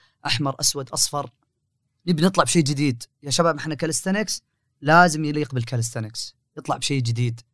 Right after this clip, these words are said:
براند لما ينزل السوق يفرض نفسه، صح؟ كاسم، لما تيجي تقول اسم ريذم، ليه؟ ليه ريذم؟ له قصة. تصميمه ليه؟ له قصة. آه، ال-، ال-، ال-، الآر هذه إيش معناها؟ لها قصة.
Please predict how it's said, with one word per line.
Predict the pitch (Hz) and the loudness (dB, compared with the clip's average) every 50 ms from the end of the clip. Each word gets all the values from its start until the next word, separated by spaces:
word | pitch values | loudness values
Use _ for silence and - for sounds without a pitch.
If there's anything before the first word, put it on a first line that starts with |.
| _ _ _ _ _ _ _ _ | _ _ _ _ _ _ _ _
براند | 127 123 143 151 151 147 147 147 135 120 120 | 0 4 6 6 6 6 4 0 -4 -6 -6
لما | 131 127 127 135 135 | -6 -4 -4 -4 -4
ينزل | 135 143 165 175 170 135 131 143 | -2 0 2 4 4 4 2 0
السوق | 139 127 - - - 160 165 175 185 202 185 175 - - _ _ _ _ _ _ _ _ - | 2 2 2 2 0 -2 -2 0 0 0 0 -2 -10 -16 _ _ _ _ _ _ _ _ 0
يفرض | 147 151 117 135 131 123 117 | 0 0 0 0 -2 -2 -2
نفسه، | 135 131 117 - - | -2 -2 -2 -2 -2
صح؟ | 113 - 131 120 - - - _ _ _ _ _ _ _ _ _ _ _ _ _ | -2 -2 -2 -4 -4 -12 -20 _ _ _ _ _ _ _ _ _ _ _ _ _
كاسم، | - 147 - - 185 - - - - | -2 0 2 4 6 6 6 4 2
لما | 139 135 139 | -4 -4 -4
تيجي | 123 175 160 151 | -4 -4 -6 -6
تقول | 131 123 175 190 143 - | -6 -4 -4 -4 -2 0
اسم | - - 160 165 | 0 2 2 2
ريذم، | 160 190 165 165 147 | -2 -2 -2 -2 -2
ليه؟ | 147 151 143 127 - - _ | 0 0 -2 -2 -4 -10 _
ليه | 151 143 151 151 | -8 -4 -2 -2
ريذم؟ | 160 185 175 190 165 | -2 -2 -2 -2 0
له | 135 120 117 120 117 123 | 2 2 2 2 0 -6
قصة. | 123 123 - - - 110 113 - _ _ _ _ _ _ | -4 -2 0 0 -2 -4 -12 -16 _ _ _ _ _ _
تصميمه | _ 170 - - 175 190 185 175 165 | _ 0 0 2 2 2 2 2 2
ليه؟ | 175 196 196 | 2 2 2
له | 175 147 135 113 117 123 | 2 2 0 0 0 0
قصة. | 120 - - - 117 113 - _ _ _ _ _ _ _ _ _ _ _ _ | 0 0 0 -2 -4 -8 -12 _ _ _ _ _ _ _ _ _ _ _ _
آه، | 151 160 151 147 147 143 143 143 143 143 143 - - | 2 4 4 4 4 4 2 2 2 0 -2 0 2
ال-، | 170 156 160 - - | 2 2 2 2 0
ال-، | 175 165 - - | -4 -4 -2 -6
ال-، | 185 - - - | -8 -6 -4 -4
الآر | 180 180 180 170 - 196 202 185 156 | -2 -2 -2 6 10 12 12 12 10
هذه | 147 165 | 8 4
إيش | 143 135 - 147 | 2 2 0 0
معناها؟ | 147 135 156 170 170 156 | 0 0 2 2 2 2
لها | 135 127 123 131 | 2 4 2 2
قصة. | 123 135 123 - - - 110 113 | 2 2 2 2 2 2 -2 -8